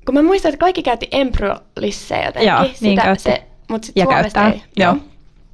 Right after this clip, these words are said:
Speaker 1: En sä saanut Suomesta. Ja menin Suomeen niinku apteekkiin johonkin
Speaker 2: Mm.
Speaker 1: ja vaan, et, sit mä selitän tän mun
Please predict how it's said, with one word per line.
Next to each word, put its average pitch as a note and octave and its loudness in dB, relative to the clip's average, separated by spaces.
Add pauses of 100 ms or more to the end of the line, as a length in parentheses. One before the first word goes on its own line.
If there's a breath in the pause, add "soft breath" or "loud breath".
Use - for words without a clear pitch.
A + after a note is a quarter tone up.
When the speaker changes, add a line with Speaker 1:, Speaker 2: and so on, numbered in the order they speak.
(320)
Speaker 1:
En A#3 -10
sä C4 -2
saanut A#3+ -6
Suomesta. A3 -6
Ja D#4 0 (340 loud breath)
menin C4 0
Suomeen C#4+ 0
niinku G3+ -6
apteekkiin - -4
johonkin G#3 2
Speaker 2:
Mm. F3+ 0
Speaker 1:
ja A#2+ -4
vaan, A2+ 0
et, - -10 (1000 loud breath)
sit A3+ -12
mä A3+ -8
selitän G#3+ 0
tän G#3+ -4
mun G#3 -6